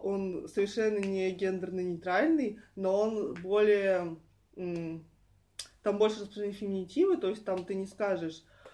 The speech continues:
на, ну, вот как я люблю приводить пример, что там ты не скажешь на Меркель «Канцлер», ты обязательно скажешь канцлерин, потому что если скажешь «Канцлер», то это будет, ну, как-то вот не очень, как бы,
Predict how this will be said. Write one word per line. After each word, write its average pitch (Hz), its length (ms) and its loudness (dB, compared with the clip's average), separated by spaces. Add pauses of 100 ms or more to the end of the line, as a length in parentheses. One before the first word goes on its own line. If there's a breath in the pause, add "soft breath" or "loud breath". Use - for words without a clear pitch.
(180 loud breath)
на, 165 800 -4 (320)
ну, 190 160 -2
вот 165 160 -6
как 165 240 -12
я 175 300 -2
люблю 175 280 -4
приводить 180 300 -6
пример, 285 160 0
что - 140 -10
там 196 400 0
ты 220 120 -2
не 208 60 0
скажешь 226 440 0
на 190 340 0
Меркель 180 640 -2
«Канцлер», 214 580 -2
ты 180 220 -4
обязательно 180 280 -4
скажешь 180 240 -8
канцлерин, 220 560 -2
потому 180 200 -8
что 180 160 -8
если 175 320 -2
скажешь 196 240 -8
«Канцлер», 311 400 0
то - 140 -2
это 233 140 -2
будет, 220 280 -4
ну, 247 100 -6
как-то 254 320 -8
вот 220 140 -10
не 226 160 -2
очень, 180 520 -2
как 165 280 -8
бы, 160 220 -10